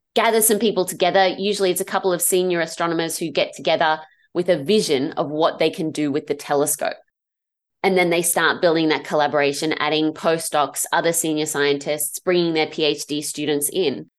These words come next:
So when the telescope is ready to go, they're ready to use the telescope to achieve that hopefully big goal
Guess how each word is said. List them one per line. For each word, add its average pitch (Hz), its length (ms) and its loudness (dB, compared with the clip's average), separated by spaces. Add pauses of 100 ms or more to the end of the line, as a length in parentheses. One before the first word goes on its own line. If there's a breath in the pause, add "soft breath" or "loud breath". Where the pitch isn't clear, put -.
(320)
So 208 180 2
when 185 180 4
the 185 80 2
telescope 180 520 0
is 156 160 -2
ready 156 200 0
to 156 120 -8
go, 220 420 4
they're 196 260 4
ready 180 280 2
to 175 140 -6
use 156 540 -4 (140)
the 160 60 -4
telescope 147 600 0 (460 soft breath)
to - 420 -2
achieve 165 460 0
that 147 340 -2
hopefully 175 440 -2
big 180 320 -2
goal 151 520 4